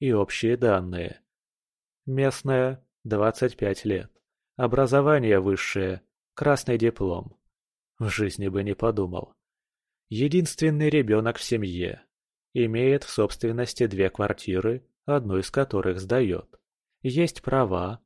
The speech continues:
машина. С момента выпуска из университета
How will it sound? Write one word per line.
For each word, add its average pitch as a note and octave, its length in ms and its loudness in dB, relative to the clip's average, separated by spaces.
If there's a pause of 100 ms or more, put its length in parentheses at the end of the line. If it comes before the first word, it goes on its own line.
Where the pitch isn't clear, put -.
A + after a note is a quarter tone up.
(140)
машина. G2+ 800 -2 (580)
С - 140 -12
момента D3+ 560 0
выпуска C#3 460 0
из A#2 100 2
университета A2+ 1120 -2